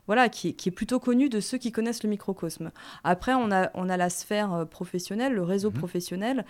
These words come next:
Speaker 1: et le réseau des D G. Forcément, entre nous, euh, on a des relations. Moi, je suis moi-même engagée, euh, dans des réseaux, euh, comme le syndicat des D G, euh, ou
Speaker 2: Mhm.
Speaker 1: d'autres, euh, d'autres réseaux, euh, d'associations, euh, qui nous aident aussi dans notre pratique professionnelle.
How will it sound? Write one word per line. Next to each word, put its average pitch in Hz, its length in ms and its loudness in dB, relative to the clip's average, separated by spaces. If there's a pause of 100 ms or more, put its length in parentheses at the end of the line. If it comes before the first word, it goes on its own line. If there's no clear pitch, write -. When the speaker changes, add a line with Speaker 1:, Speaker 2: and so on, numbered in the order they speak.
(300)
Speaker 1:
et 180 120 4
le 175 120 4
réseau 196 340 0
des 185 120 0
D 175 160 0
G. 208 240 0
Forcément, 214 500 -4
entre 185 240 -6
nous, 208 280 2
euh, 160 320 0 (120)
on 170 80 -6
a 160 100 -4
des 165 120 -6
relations. 160 520 -4
Moi, 190 180 0
je 165 60 -8
suis - 160 -8
moi-même 180 320 0
engagée, 185 500 0 (340)
euh, 160 80 -2
dans 160 160 -2
des 165 160 -2
réseaux, 175 440 -2
euh, 165 140 0
comme 175 280 -4
le 165 80 -4
syndicat 170 440 -4
des 170 120 -2
D 165 120 -4
G, 190 280 -2 (360)
euh, 160 140 -4
ou 170 80 -6
Speaker 2:
Mhm. 160 60 -6
Speaker 1:
d'autres, 165 320 -6
euh, 165 120 -6
d'autres 170 320 -10
réseaux, 165 480 -4
euh, 156 220 -4
d'associations, 170 840 -4
euh, 165 80 -2
qui - 180 -12
nous 170 200 -2
aident 180 140 0
aussi 175 240 -4
dans 185 140 -2
notre 160 260 -6
pratique - 360 -12
professionnelle. 180 720 -10